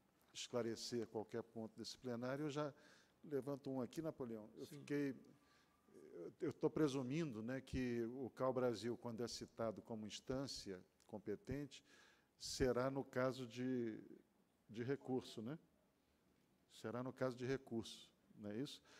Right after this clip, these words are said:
Speaker 1: Talvez não esteja bem claro no, no texto, a não ser que eu tenha perdido algum pedaço quando eu conversei aqui ao lado, né?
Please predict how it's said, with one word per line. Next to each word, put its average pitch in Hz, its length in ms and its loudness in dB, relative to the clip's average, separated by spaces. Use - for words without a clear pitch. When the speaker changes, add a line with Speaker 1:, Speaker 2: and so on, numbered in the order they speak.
Speaker 1:
Talvez 127 400 4
não 143 80 -4
esteja 131 360 0
bem 131 240 -2
claro 123 400 -2
no, 127 340 0
no 117 120 -4
texto, 131 300 2
a 147 40 6
não 143 120 2
ser 139 220 4
que 147 80 2
eu 147 60 2
tenha 139 180 -2
perdido 113 400 0
algum 107 180 0
pedaço 107 540 0
quando 110 200 -2
eu 107 140 2
conversei 107 560 0
aqui 104 340 -2
ao 104 160 -2
lado, 98 320 -2
né? 120 160 -6